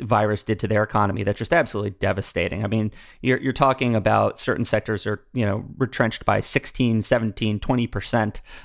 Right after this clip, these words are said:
um, in an economy that is ordinarily growing seven percent per year. In the U S, we're already starting to see data on things like,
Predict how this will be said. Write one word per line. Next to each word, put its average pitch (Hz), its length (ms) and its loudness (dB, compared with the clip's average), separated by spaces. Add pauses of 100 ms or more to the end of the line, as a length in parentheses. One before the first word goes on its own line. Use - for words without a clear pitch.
um, 107 340 2
in 123 120 2
an 113 80 2
economy 113 380 2
that 104 140 2
is 101 100 -4
ordinarily 110 500 2
growing 104 320 0
seven 104 320 -2
percent 104 360 -6
per - 120 -4
year. 135 460 2 (260)
In 139 200 4
the 131 60 4
U 139 260 4
S, 143 240 2
we're 117 160 2
already 127 360 2
starting 117 440 0
to 107 100 -8
see 113 480 -2 (260)
data 110 240 4
on 101 140 2
things 123 220 0
like, 101 160 0